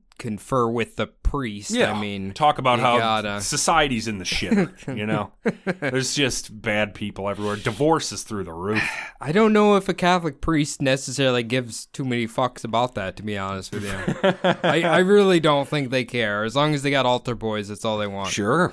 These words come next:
Speaker 1: Hmm.
Speaker 2: He never once considered people's tendency to gossip because he kept his teenage mistress in an apartment just a few blocks from his home that he shared with his wife and four-year-old daughter.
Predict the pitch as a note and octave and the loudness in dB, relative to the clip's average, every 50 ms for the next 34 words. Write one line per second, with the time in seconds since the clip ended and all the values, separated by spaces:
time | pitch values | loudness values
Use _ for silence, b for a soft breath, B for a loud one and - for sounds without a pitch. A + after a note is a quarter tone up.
0 | - - A2 A2 G#2+ G#2 G2 F#2 - - _ _ _ _ b b b b b b | -4 -6 -6 -6 -6 -6 -8 -10 -14 -16 _ _ _ _ b b b b b b
1 | b b b _ A3 A#3+ C4+ C4 B3 G3 G#3+ G3+ F#3+ G3 G#3 G#3+ G#3+ - - G3+ | b b b _ 0 2 4 4 4 4 4 4 4 4 4 2 0 -2 -4 -4
2 | E3+ - - F3+ E3 E3 D#3+ C#3 - - D#3+ - D#3 C3+ - - - C#3+ C#3+ D3 | -4 0 0 2 2 2 0 0 -4 -6 -6 -4 -6 -6 -8 -4 -2 -2 -2 -2
3 | C#3+ C#3 - - C3+ A2+ G2+ F#2+ F#2 - A#2+ C3+ D#3+ E3+ - - - D#2 - - | -2 -4 -4 -4 -4 -4 -4 -4 -2 2 2 4 4 2 0 -4 -8 -10 -10 -14
4 | b b b b b b - C#3 C#3 C#3+ - G#3 G#3 G#3+ G#3 A3 E3+ - - - | b b b b b b -2 -2 -2 0 0 0 0 0 0 -4 -6 -6 -2 -2
5 | G3 A3+ A3+ - - E3 C3 - - - G3+ A3 B3 B3 G3 D3 A#2+ A2+ A#2 C#3 | -2 -2 0 -2 -2 -2 -2 -4 -4 -2 0 2 2 2 2 0 0 -2 0 0
6 | E3+ - - - A#2+ G#2 F#2+ - - B2 A#2 A#2 A#2 A#2 G#2+ G2 - - D3+ D3+ | 0 -2 -2 -4 -4 -4 -4 -4 -6 -4 -2 0 0 0 0 -2 -2 0 0 0
7 | C#3 A#2+ G2+ F2+ F2+ - B2+ B2 - - A2+ - - - E3 F#3+ F#3 D3+ C#3 B2+ | 0 -4 -6 -8 -4 -4 -4 -4 -2 -4 -6 -6 -4 -2 -2 -2 0 0 2 2
8 | C3+ C3 - - - - - - B2 A2 G#2 F#2+ F#2 - - D3+ F#3+ G3 D#3 A2+ | 2 0 -2 -6 -10 -10 -4 -2 -2 0 0 -2 -4 -4 0 2 4 4 4 2
9 | A2 A2 b b b b b b _ - A2+ A2+ A#2+ A2 A2+ - - B2+ B2+ C3 | 0 -2 b b b b b b _ -2 -2 -2 -2 -2 -2 -2 0 2 2 0
10 | C#3 B2 A#2 G#2+ - A2+ G#2 G#2 G#2 G2+ G#2 G#2+ A2+ A#2 A2+ - - C#3+ C3+ B2 | 0 -2 -4 -6 -8 -10 -10 -6 -4 -2 0 0 0 0 -2 -6 -8 -8 -8 -8
11 | - - - G#2+ G#2+ G#2 G#2 G#2+ A2 A2 A2 G#2 G#2+ C3 C3+ D#3 E3+ E3 C3 - | -6 -4 -4 -2 -2 0 0 0 0 0 -2 -2 -2 0 2 4 4 2 2 -2
12 | - | -6